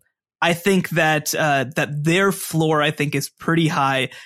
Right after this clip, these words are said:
and I see a pathway to winning about nine games a year, which is, I think, really good. I think really, really good in this new S E C.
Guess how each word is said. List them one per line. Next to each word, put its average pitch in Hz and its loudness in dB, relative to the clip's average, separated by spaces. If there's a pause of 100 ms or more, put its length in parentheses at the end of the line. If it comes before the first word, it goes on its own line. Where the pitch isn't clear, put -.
and 156 0
I 170 4
see 180 2
a 160 4
pathway 147 -2
to - -4
winning 147 0 (260)
about 160 2
nine 151 2
games 156 2
a 139 0
year, 175 0 (220)
which 165 -2
is, 170 2 (120)
I - 2
think, 302 0
really 220 2
good. 202 0
I 165 2
think 202 0
really, 190 4
really 170 4
good 156 2
in 135 -2
this 131 -6
new 139 0
S 143 -8
E 107 -8
C. - -10